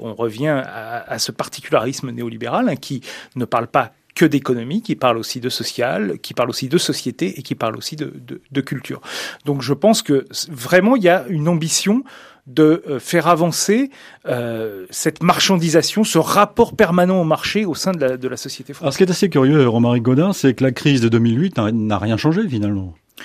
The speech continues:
Speaker 1: Non, mais en fait, en fait, c'est un peu plus complexe que ça, à mon avis. C'est que la crise de deux mille huit, elle a entraîné une, une réaction à partir de deux mille dix, une réaction néolibérale, au sens premier du terme, hein, c'est-à-dire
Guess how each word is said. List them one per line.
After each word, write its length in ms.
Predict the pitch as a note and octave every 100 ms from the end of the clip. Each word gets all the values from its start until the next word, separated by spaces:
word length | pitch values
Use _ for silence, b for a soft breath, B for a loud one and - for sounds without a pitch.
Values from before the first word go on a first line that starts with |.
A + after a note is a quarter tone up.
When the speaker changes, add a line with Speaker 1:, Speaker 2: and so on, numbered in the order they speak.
| B B B B
Speaker 1:
Non, 300 | F3 A3+ D#3+
mais 400 | C#3+ F3 F3 F3 - _ _ _ _ _
en 60 | E3+
fait, 260 | A#3+ A3 - -
en 80 | -
fait, 200 | - B3+
c'est 180 | - F3+
un 80 | E3
peu 140 | F3
plus 120 | -
complexe 340 | F3 E3 E3+ -
que 100 | E3
ça, 160 | -
à 40 | D#3
mon 140 | D#3
avis. 240 | E3+ A3 G#3+
C'est 180 | D#3+
que 140 | D3 D#3
la 300 | D3 D3 D3
crise 240 | - G#3+
de 100 | D#3+
deux 120 | D3+
mille 220 | D3+ C#3+ D3+
huit, 300 | A3 A#3+ - B B B _
elle 240 | D3+ C#3
a 240 | D3+ D#3+ E3
entraîné 640 | F3 D#3+ - E3 F3 A3+ A#3
une, 680 | E3+ D3 C3+ C3 A#2+ A#2 A#2+ -
une 240 | C3 B2+
réaction 600 | C3 E3+ F#3 - G#3+ G3
à 100 | -
partir 300 | E3+ G3+ -
de 100 | E3
deux 140 | D3 D3
mille 180 | C#3 B2+
dix, 400 | F#3+ B3 - -
une 120 | C#3+
réaction 400 | C#3+ G3 - A3
néolibérale, 600 | G3 D#3+ D3+ C#3 A#2 A2 -
au 120 | C3
sens 240 | - D#3+ -
premier 380 | - - D3+
du 120 | C3 A#2
terme, 280 | D#3 F3+
hein, 60 | B2
c'est-à-dire 420 | - - - F#3+